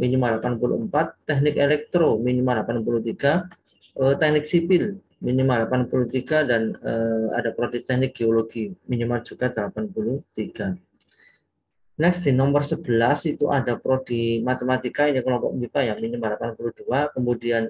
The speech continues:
eh, ada prodi ilmu teknologi pangan, minimal delapan puluh satu,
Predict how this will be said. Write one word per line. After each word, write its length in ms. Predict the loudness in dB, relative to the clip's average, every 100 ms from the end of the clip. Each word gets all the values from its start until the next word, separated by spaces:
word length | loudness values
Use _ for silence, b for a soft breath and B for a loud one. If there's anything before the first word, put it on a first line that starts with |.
| -2
eh, 480 | -2 0 -2 -2 -2
ada 160 | -2 -4
prodi 320 | -4 -4 -2 -2
ilmu 240 | 0 0
teknologi 480 | 0 0 0 0 -2
pangan, 320 | -2 0 0 -2 -2
minimal 320 | 0 2 2
delapan 240 | 0 -2 -2
puluh 220 | -2 -2
satu, 400 | -4 0 -2